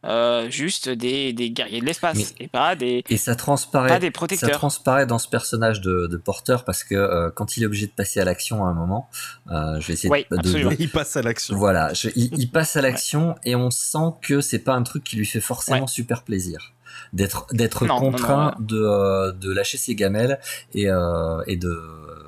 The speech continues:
Speaker 2: <laughs> et d'aller taper sur les gens. C'est, et j-, j'ai bien aimé
Speaker 1: Ouais,
Speaker 2: ça,
Speaker 1: ouais.
Speaker 2: ce, ce, ce côté-là du, du
Speaker 1: Oui.
Speaker 2: Jedi un peu,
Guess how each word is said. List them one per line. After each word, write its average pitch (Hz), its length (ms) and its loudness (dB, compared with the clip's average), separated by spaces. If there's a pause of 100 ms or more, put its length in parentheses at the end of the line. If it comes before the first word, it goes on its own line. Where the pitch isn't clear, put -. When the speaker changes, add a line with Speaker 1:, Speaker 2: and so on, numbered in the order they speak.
Speaker 2:
<laughs> - 640 -8
et 143 60 0
d'aller 117 260 2
taper 110 300 0
sur 95 160 -2
les 87 100 0
gens. 80 160 -8 (440)
C'est, - 240 -6
et 85 420 -2
j-, 101 160 -6
j'ai 110 180 -2
bien 117 300 0
aimé 104 220 0
Speaker 1:
Ouais, 101 40 0
Speaker 2:
ça, 120 140 2
Speaker 1:
ouais. 123 80 4
Speaker 2:
ce, 85 260 -6
ce, - 200 -10
ce - 160 -6
côté-là 90 500 -2
du, 85 560 -4
du - 100 -8
Speaker 1:
Oui. 147 80 0
Speaker 2:
Jedi 101 360 0
un 90 100 0
peu, 104 160 -10